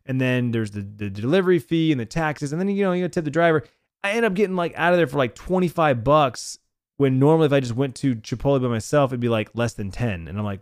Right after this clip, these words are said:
"What the hell?" So it's just one of those things where it's always like,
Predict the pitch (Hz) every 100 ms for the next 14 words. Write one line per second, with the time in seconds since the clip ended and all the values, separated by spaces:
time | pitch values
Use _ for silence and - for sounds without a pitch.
0 | - 143 - 87 - 135 143 160 - _
1 | _ _ _ _ _ - 147 139 170 165
2 | 151 127 151 139 123 139 131 123 117